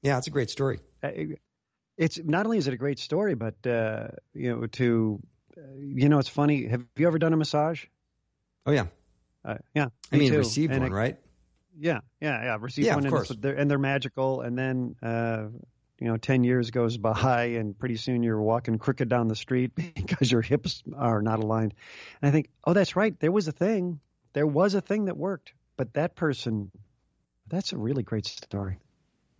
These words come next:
Speaker 1: Yeah, it is.
Speaker 2: That
Speaker 1: It is a great story.
Speaker 2: It's a good goosebump day.
Speaker 1: Yeah, yeah.
Speaker 2: Life-changing
Speaker 1: So,
Speaker 2: stuff.
Speaker 1: yeah. Speaking of great stories,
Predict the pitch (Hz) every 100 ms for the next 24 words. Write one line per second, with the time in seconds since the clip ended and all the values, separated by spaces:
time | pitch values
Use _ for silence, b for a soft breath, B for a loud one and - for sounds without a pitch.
0 | - 110 92 - - 104 101 180 175 _
1 | _ - - 98 87 - - 90 - 90
2 | 80 - 156 196 208 226 - 185 147 139
3 | 113 90 - _ _ _ _ _ _ -
4 | 113 135 104 _ _ 107 123 - 269 -
5 | - 120 101 101 156 147 - - - _
6 | _ _ _ _ _ 120 165 240 190 -
7 | _ - 196 202 156 139 143 - 190 165
8 | 131